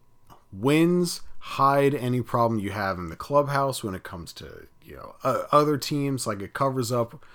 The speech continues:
all your dirty areas. But Mercedes aren't the fastest now, and now all those other things are coming to the surface, and you can see it clearly how it's,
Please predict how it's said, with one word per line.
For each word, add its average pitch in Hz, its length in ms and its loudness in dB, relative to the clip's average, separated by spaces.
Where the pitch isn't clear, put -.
all 131 420 4
your 120 440 2
dirty 110 480 0
areas. 80 540 -8
But 104 100 0
Mercedes 113 480 4
aren't 127 280 4
the 123 80 0
fastest 107 500 0
now, 95 220 4
and 90 80 0
now 87 220 0
all 101 220 4
those 113 240 2
other 107 200 4
things 104 380 -2
are 98 60 -2
coming 95 320 -4
to 104 100 -6
the 87 100 -2
surface, 90 440 -2
and 87 120 -4
you 82 80 -4
can 90 120 -8
see 90 240 -2
it 85 100 -4
clearly 87 400 -4
how 82 200 -4
it's, - 220 -6